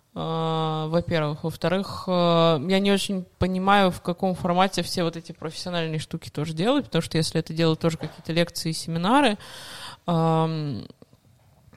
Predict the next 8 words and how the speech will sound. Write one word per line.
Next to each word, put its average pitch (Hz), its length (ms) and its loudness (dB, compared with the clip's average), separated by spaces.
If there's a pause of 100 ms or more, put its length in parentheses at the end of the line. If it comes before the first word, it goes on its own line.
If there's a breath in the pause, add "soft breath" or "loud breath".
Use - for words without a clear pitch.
(180)
образование 202 1120 6
в 175 260 -6
любой 196 300 4
сфере 262 720 2 (240)
не 185 160 -2
должно 185 300 2
быть 185 140 2
бесплатным. 165 840 -4